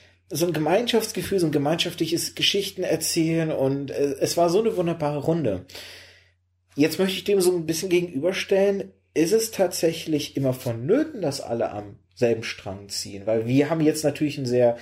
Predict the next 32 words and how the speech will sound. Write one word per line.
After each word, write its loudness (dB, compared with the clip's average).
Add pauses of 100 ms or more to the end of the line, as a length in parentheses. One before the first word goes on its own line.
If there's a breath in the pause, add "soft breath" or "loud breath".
(220 loud breath)
positives 0
Beispiel. -2 (480 loud breath)
Ähm, 0 (1300)
ich 0
muss 2
da 4
an -4
eine 0 (100)
A 4 (100)
D -6
and -4
D 2
Runde, 0
das -4
war 2
mein 0
allererster 2
Kontakt -8
mit -6
A 4 (100)
D -4
and -6
D -6
tatsächlich, -2
also 4
wirklich 0
Advanced -2
Dungeons -2
and -2
Dragons, 0
nicht, -4
äh, 4